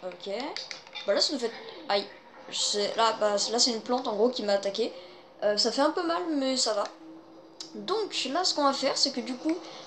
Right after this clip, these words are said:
on va se rapprocher de la petite capsule. Je reprends mon oxygène. Et j'y vais,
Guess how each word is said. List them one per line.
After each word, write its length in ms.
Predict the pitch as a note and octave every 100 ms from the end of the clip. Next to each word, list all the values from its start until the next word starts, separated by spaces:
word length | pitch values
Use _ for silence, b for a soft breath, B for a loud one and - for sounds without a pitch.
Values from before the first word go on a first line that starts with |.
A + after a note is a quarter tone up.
| B
on 20 |
va 80 | A3
se 140 | A#3+ D4
rapprocher 600 | D4 - C#4+ - C#4+ -
de 120 | G3+ C#4+
la 100 | F4+
petite 200 | - -
capsule. 380 | A#3 - C#4 D4+
Je 100 | G#3
reprends 400 | A3 - B3 A#3+ - - - -
mon 180 | G#3+ D4
oxygène. 480 | F#4 F4+ C#4+ G#3+ A#3 G4 - - - - - - - - - - - - -
Et 220 | C#4 - -
j'y 280 | G3+ A#3 A#3
vais, 220 | C4+